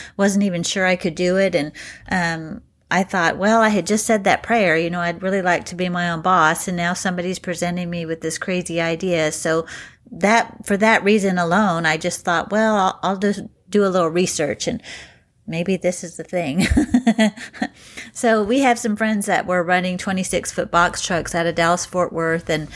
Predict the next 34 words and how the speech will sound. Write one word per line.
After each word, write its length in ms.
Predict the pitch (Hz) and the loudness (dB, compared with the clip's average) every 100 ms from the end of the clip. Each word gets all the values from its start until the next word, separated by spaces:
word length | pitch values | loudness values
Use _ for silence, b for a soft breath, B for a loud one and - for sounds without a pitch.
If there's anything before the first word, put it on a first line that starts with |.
| B B 175 | B B -4
um, 260 | 170 165 | -2 0
they're 140 | 180 185 | 0 2
doing 260 | 202 202 | 2 2
regional 440 | 190 185 180 180 165 | 0 0 0 0 2
work. 340 | 170 175 - | 4 2 0
And 200 | 156 151 B B B B - | -8 -8 B B B B -8
so 300 | - 226 233 | 2 6 6
I 160 | - 233 | 4 2
started 500 | - 240 233 214 190 | 4 4 4 0 2
doing 240 | 226 220 | 4 4
some 220 | 240 214 | 2 2
research 580 | 208 220 - 165 147 - | 2 2 2 0 0 -4
and 80 | 165 | -4
I 80 | 165 | -4
talked 360 | - 190 208 | 2 0 0
to 100 | 202 | -4
them, 400 | 175 190 190 190 | 2 2 2 -2
you 120 | - 185 | -4 -2
know, 120 | 185 | -2
still 300 | - 226 202 | 2 2 2
thinking 320 | 202 - 180 | 0 -2 -4
it's 160 | 180 - | -4 -6
crazy, 540 | 202 185 196 190 180 | -2 0 2 0 0
but, 260 | 175 165 - B B B 185 | 2 0 -2 B B B -4
um, 360 | 175 165 165 | -2 -2 -4
I 120 | 175 | -4
thought, 320 | 185 170 165 180 | 0 0 0 0
"Well, 260 | 202 196 | 2 2
the 200 | 196 190 | 0 -2
timing 440 | - 202 196 180 165 | -2 -2 0 0 -2
of 80 | |
it 80 | 156 | 0
all, 220 | 151 156 | 2 4
that 180 | 160 - | 2 0